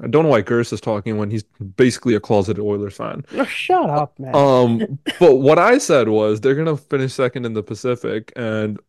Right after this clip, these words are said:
Speaker 1: the rationale I kinda had behind was that, that Vegas is hurt, and you know, when you're playing below five hundred teams on a daily basis, you're, you're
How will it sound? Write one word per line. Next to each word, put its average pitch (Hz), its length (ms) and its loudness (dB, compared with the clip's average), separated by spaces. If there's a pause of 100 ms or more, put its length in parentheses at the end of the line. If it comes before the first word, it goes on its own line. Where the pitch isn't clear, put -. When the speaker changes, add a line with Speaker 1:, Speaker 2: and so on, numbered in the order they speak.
(120)
Speaker 1:
the 113 160 2
rationale 123 480 2
I 107 140 -2
kinda 147 240 -6
had 156 180 -4
behind 160 220 -6
was 165 200 -4
that, 151 100 -2
that 98 180 -4
Vegas 104 340 -6
is 95 120 -14
hurt, 110 320 -6 (100)
and 107 400 -2 (480)
you 165 80 4
know, 160 100 6
when 147 120 6
you're 139 100 4
playing 185 320 2
below 135 200 6
five 131 200 2
hundred 120 260 -4
teams 117 400 -6
on 104 140 -8
a 101 40 -10
daily 104 280 -2
basis, 110 500 -2
you're, 110 340 -2
you're 170 240 -2